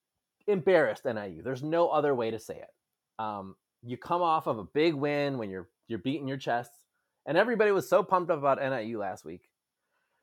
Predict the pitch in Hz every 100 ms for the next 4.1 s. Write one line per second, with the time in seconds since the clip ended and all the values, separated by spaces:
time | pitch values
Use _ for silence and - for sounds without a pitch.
0 | _ _ _ _ _ _ - 147 147 135
1 | 120 104 92 - - - 165 214 196 185
2 | 147 156 147 147 147 - 107 101 92 143
3 | 160 147 151 135 131 131 113 104 101 107